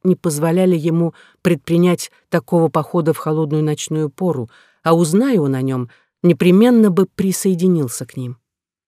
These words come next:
Всё было сделано согласно желанию Консуэла. Барон, капеллан и Ганс сопровождали её. Она шла на сто шагов вперёд от них,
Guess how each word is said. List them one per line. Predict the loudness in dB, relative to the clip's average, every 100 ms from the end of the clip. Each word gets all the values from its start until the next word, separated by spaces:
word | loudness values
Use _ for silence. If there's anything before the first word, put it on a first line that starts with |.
| _ _ _ _ _ _ _ _ _ _ _ _ _
Всё | -6 2 4
было | 4 4
сделано | 2 2 2 4 0
согласно | -2 -4 -2 -2 -2 -4 -4
желанию | -2 -2 -2 -4
Консуэла. | -4 -6 -6 -8 -6 -8 -12 _ _ _ _ _ _ _ -2
Барон, | 2 4 4 2 -6 -6
капеллан | -6 0 0 2 0 0
и | -4
Ганс | -2 0 0 -2 -6
сопровождали | -10 -6 -4 -2 -2 -4 -4
её. | -6 -6 -10 -12 _ _ _ _ _ _ _ _ _
Она | 2 2
шла | 2 2 4
на | 2
сто | 2 0
шагов | 2 2 4 2
вперёд | 2 2 4 2
от | -2 0
них, | 0 0 -2 -14